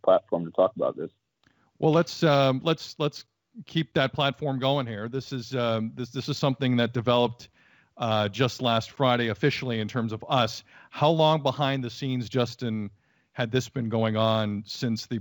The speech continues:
Speaker 2: the public execution of George Floyd?
Speaker 1: Yeah, so you're right. We announced last Friday on Juneteenth, but it's came together on the back of George Floyd's death. And I think we'd be dishonest as, as a group if we said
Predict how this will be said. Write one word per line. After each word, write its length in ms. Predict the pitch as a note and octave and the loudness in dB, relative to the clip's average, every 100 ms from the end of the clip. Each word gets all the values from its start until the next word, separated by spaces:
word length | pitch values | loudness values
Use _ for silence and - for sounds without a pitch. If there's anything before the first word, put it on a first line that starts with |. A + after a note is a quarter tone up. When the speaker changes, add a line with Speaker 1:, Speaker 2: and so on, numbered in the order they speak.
| - | -6
Speaker 2:
the 180 | A#2+ G2 | -6 -2
public 360 | A#2+ A2 G#2 | 0 0 0
execution 520 | A2 - G#2+ A2+ - | -4 -6 -2 0 0
of 80 | G2 | 0
George 220 | F2 F#2 | 2 0
Floyd? 260 | - F#2+ - - _ _ _ _ _ _ _ _ _ _ - - - - - | -2 -4 -6 -10 _ _ _ _ _ _ _ _ _ _ -20 -20 -20 -8 4
Speaker 1:
Yeah, 280 | D#3 A#2 G#2 | 8 8 6
so 140 | B2 A2+ | 6 6
you're 160 | A#2 | 6
right. 240 | A#2 A2 - | 4 2 0
We 140 | G#2+ | -4
announced 380 | G2+ G2+ G#2+ - | -4 -4 -6 -6
last 240 | G2+ G2+ - - | 0 0 0 2
Friday 380 | F#2+ F#2+ G2 | 4 6 4
on 160 | F#2+ F#2 | 4 -2
Juneteenth, 640 | F2 F#2+ F#2 - F#2+ F#2+ - - - _ | -4 -4 -4 -6 -4 -4 -6 -16 -20 _
but 260 | G2 F#2 F2+ - _ - | 4 6 4 -2 _ 0
it's 260 | F#2+ F2 - _ _ - | 2 0 -4 _ _ 2
came 260 | C3 C3 | 4 4
together 680 | C3 F#2+ G2+ F#2+ F#2+ F#2+ G2+ _ _ _ _ | 2 2 4 6 6 4 2 _ _ _ _
on 140 | G2 F#2+ | -4 -2
the 60 | |
back 300 | F2+ F2+ F#2 | 2 2 2
of 120 | F#2+ F2 | -2 -4
George 260 | F#2+ F2+ - | -2 -2 -2
Floyd's 280 | F#2 F2 D2+ | -4 -4 -2
death. 240 | F#2 F2+ F2 _ - | 4 4 4 _ -12
And 460 | F#2 F#2 F2 F2 F2 | -4 -2 0 -2 -2
I 100 | F2+ | -2
think 180 | A2+ G2+ | 0 2
we'd 160 | G2 | 2
be 120 | F#2+ | 2
dishonest 580 | E2+ G2 - F#2 F#2 F#2 - | 2 2 4 4 2 -2 2
as, 140 | F2+ F2 | 2 2
as 160 | - F#2 | 0 0
a 40 | |
group 260 | E2+ F2 F2 | 0 -2 0
if 100 | E2+ | 0
we 160 | F#2 F2 - | 2 2 6
said 300 | F2+ F2 | 6 6